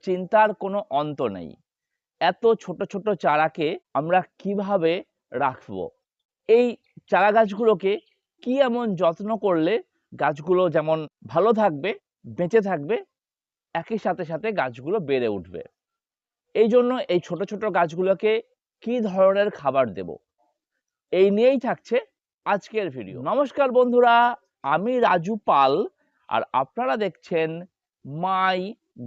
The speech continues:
গার্ডেন। বন্ধুরা, আমরা অধিকাংশ বাগানিরা নার্সারি থেকে ছোট ছোট থাম্ব পটে করে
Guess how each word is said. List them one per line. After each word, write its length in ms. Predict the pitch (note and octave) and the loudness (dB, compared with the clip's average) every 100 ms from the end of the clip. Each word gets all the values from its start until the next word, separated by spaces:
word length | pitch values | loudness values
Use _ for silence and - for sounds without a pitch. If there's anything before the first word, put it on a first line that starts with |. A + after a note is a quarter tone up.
| A#2 | 0
গার্ডেন। 500 | A#2 G2 F#2 E2+ D#2 C#2+ _ _ _ _ _ _ _ | 2 2 -2 -8 -12 -18 _ _ _ _ _ _ _
বন্ধুরা, 460 | A#2 F3+ A3+ B3+ G3+ E4 _ - | -6 -4 2 4 4 2 _ -2
আমরা 300 | G3+ A#3+ B3 A#3+ | 2 4 4 4
অধিকাংশ 560 | E3+ E3+ A3 A#3 A3+ G#3 A#3+ A#3 | 2 0 0 0 0 0 2 4
বাগানিরা 600 | E3 D3 F3 F3+ C#3+ C3+ F4+ _ _ - | 4 0 0 -2 0 -2 -2 _ _ -10
নার্সারি 500 | C#3 E3 F3+ A#3 A3+ | -2 -2 -2 -2 -2
থেকে 260 | A3+ F3 F3+ | -2 -4 -6
ছোট 180 | - F3 G3 | -6 -10 -10
ছোট 240 | A3 F#3 A3 A3 - _ _ | -8 -4 0 -2 -4 _ _
থাম্ব 320 | - F3 G#3 G#3+ F#3 | -10 -4 -2 -2 -4
পটে 260 | E3+ E3+ | -4 -4
করে 240 | E3+ F3 | -4 -2